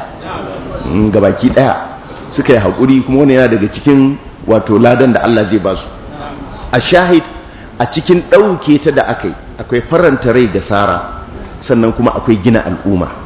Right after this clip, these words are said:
Al'ummar da a cikin, akwai, za a gina al'ummar musulmi.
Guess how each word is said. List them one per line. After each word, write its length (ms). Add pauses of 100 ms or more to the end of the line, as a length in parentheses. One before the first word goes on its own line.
(760)
Al'ummar 560
da 240
a 160
cikin, 320
akwai, 400 (240)
za 160
a 160
gina 160
al'ummar 480
musulmi. 400